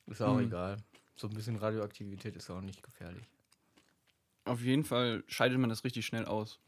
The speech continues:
Speaker 2: Also das hat irgendwie eine, ja, also man sieht das auch nicht. Das ist
Speaker 1: Also es ist ga-, es ist eigentlich, als ob nichts wär. Wird
Speaker 2: Ja.
Speaker 1: auch nicht high davon oder so.
Speaker 2: Nee.
Speaker 1: Es ist einfach, als ob die
Speaker 2: Man darf
Speaker 1: weiße
Speaker 2: auch,
Speaker 1: Farbe so
Speaker 2: man darf
Speaker 1: irgendwie
Speaker 2: auch damit,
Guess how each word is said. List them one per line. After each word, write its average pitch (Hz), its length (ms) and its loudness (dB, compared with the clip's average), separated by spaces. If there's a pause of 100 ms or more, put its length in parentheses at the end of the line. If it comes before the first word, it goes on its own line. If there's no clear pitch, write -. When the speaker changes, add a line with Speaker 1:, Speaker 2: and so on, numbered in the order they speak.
(600)
Speaker 2:
Also 113 180 0
das 117 120 -2
hat 131 100 -4
irgendwie 131 260 6
eine, 110 120 -4 (880)
ja, 113 160 6
also 147 160 10
man 151 100 12
sieht 143 140 4
das 143 140 8
auch 113 80 6
nicht. 120 340 2 (240)
Das 120 240 -8
ist 131 160 -10 (160)
Speaker 1:
Also 120 160 2
es 113 60 -2
ist - 80 -10
ga-, 120 220 -2
es 113 240 -2
ist - 100 -12
eigentlich, 117 340 2
als 110 120 -6
ob 113 100 -8
nichts 113 340 -4
wär. 104 280 -2 (1120)
Wird 117 140 4
Speaker 2:
Ja. 117 80 10
Speaker 1:
auch 120 40 6
nicht 120 140 2
high 127 120 10
davon 107 320 2
oder 101 200 -4
so. 101 120 -8
Speaker 2:
Nee. 110 320 0
Speaker 1:
Es 107 120 -4
ist 127 60 0
einfach, 117 260 2 (300)
als - 160 -8
ob - 100 -10
die 120 60 -4
Speaker 2:
Man 131 120 4
darf 123 140 12
Speaker 1:
weiße 127 160 10
Speaker 2:
auch, 120 40 0
Speaker 1:
Farbe 123 380 8
so 104 220 2
Speaker 2:
man - 100 4
darf 120 160 8
Speaker 1:
irgendwie 107 160 6
Speaker 2:
auch 104 40 6
damit, 131 160 10